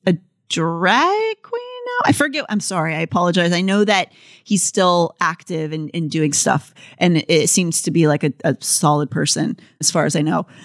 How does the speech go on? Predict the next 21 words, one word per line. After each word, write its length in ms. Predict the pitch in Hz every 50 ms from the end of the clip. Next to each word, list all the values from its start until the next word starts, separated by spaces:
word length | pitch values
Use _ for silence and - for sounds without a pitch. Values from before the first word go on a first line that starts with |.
| - - -
So 560 | - - - - 220 202 196 190 185 - - _ _ _ _ _ _ _ _ _ _ _ _ _ _ _
after 280 | - 208 - - - 262
Garrett 400 | 233 220 226 214 233 226 160 139
walks 280 | 190 185 185 - - -
away, 440 | 175 175 180 180 170 165 160 143
Torres 600 | - - - - 185 175 180 185 180 185 180 -
needs 380 | - 180 175 165 165 165 156 - -
another 300 | 185 180 156 156 151 151
person, 680 | - - - 175 170 175 175 - - 107 110 80 - -
presumably 720 | - 190 185 160 170 175 175 180 190 185 208 202 196 190
because 380 | 185 180 175 - 196 165 160 -
he's 320 | - 170 160 160 160 -
talentless 580 | - 196 175 165 165 151 - 156 151 160 - -
and 180 | 151 147 151
can't 240 | - 170 151 147 -
do 220 | - 160 151 143 147
a 60 | 151
stage 260 | - - 156 151 -
performance 400 | - 151 147 - 156 147 147 143
by 100 | - 147
himself. 540 | 139 139 - - 160 143 139 165 - - -